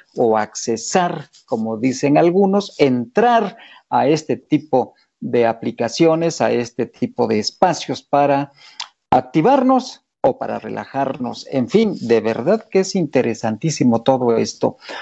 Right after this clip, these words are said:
Bueno, voy a otro tema. Regreso con Jesús de Ávila porque él tiene información sobre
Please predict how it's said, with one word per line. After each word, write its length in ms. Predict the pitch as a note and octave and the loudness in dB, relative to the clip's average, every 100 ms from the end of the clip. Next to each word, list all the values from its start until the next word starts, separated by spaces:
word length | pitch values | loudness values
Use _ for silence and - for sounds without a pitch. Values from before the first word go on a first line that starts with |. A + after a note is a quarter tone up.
| - | 0
Bueno, 460 | D3+ A3 F#3+ C#3 - | 2 4 4 0 0
voy 360 | D3 B3 C#4+ C4+ | 2 4 6 4
a 120 | B3+ | 2
otro 360 | B3+ B3 A#3 A3+ | 2 2 0 2
tema. 260 | F3+ C3 | 0 2
Regreso 1040 | A#2 A#2+ B2 C3 B2+ D3+ F#3+ F3 F3+ E3+ E3+ | 0 0 0 0 0 0 0 0 0 0 0
con 300 | E3+ F3+ F3 | -2 -2 -2
Jesús 520 | C3+ - C#3+ D3+ C#3+ | -6 -2 -2 -2 2
de 140 | C#3 | 4
Ávila 500 | C3 C#3+ D#3 D3 C#3+ | 4 2 2 2 2
porque 300 | A#2+ G#2+ - | -4 -6 -4
él 120 | C#3 | -4
tiene 220 | C#3+ D3 C#3+ | 0 2 2
información 840 | C3 A#2+ A2+ A#2 - C4 B3 - _ - | 2 0 0 0 2 2 2 -4 _ -20
sobre 640 | - B3 B3 A3+ A#3 E3+ | 0 2 4 4 2 0